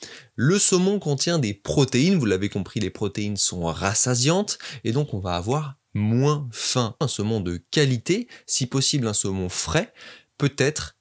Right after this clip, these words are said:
extrêmement intéressant pour perdre du poids. Le quatrième aliment pour favoriser la perte de poids, c'est le thé vert. Le thé vert est très largement étudié, je vous mettrai une étude notamment dans la description,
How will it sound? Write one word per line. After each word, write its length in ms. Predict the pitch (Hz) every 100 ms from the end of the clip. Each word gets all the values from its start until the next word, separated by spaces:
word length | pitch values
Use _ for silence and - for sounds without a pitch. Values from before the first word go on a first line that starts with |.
| -
extrêmement 540 | - - - 113 110 -
intéressant 680 | 101 - 90 87 - 139 - _ _ -
pour 160 | -
perdre 320 | - 135 117 104
du 140 | 90
poids. 220 | - 76 - - - -
Le 380 | 120 156 - - _ -
quatrième 600 | 175 - 175 175 160 - -
aliment 560 | 131 139 139 135 - _ -
pour 260 | 160 - -
favoriser 680 | - 110 113 113 104 113 - -
la 180 | 90
perte 360 | - 135 147 -
de 140 | 95
poids, 480 | 90 - 107 147 - - - -
c'est 520 | - - 151 165 - _ -
le 200 | 95 90
thé 400 | - 127 143 - _
vert. 420 | 98 87 120 92
Le 120 | 85 90
thé 180 | -
vert 220 | 110 143 110
est 160 | 90
très 320 | - - 156
largement 600 | 147 123 113 120 120 110 -
étudié, 560 | 120 - 117 104 151
je 80 | 139
vous 80 | 101
mettrai 400 | 95 98 123 117
une 160 | 110 113
étude 300 | 113 - 117
notamment 360 | 92 95 101
dans 160 | 87 113
la 120 | 120
description, 640 | 107 95 - 107 - 180